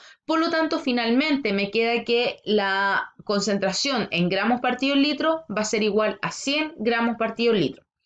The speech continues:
Ahora, si se dieron cuenta, el ejercicio uno y el ejemplo dos son prácticamente lo mismo, solamente cambia la unidad de medida del volumen de la disolución,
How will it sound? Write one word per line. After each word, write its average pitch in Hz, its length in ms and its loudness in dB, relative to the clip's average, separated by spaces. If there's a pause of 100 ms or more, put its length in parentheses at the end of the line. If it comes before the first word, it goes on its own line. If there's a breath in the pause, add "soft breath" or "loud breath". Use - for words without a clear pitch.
(460 loud breath)
Ahora, - 320 0
si - 200 -4
se 277 100 2
dieron 320 240 2
cuenta, 320 500 0
el 233 140 2
ejercicio 240 520 2
uno 285 200 2
y 302 80 0
el 277 80 2
ejemplo 277 440 0
dos 285 300 0
son 247 240 -2
prácticamente 269 580 0
lo 269 100 2
mismo, 262 480 -2
solamente 254 560 0
cambia 262 480 0
la 214 140 2
unidad 220 280 2
de 240 120 0
medida 233 400 2
del 269 160 0
volumen 240 580 2
de 220 320 0
la 226 80 0
disolución, 254 680 0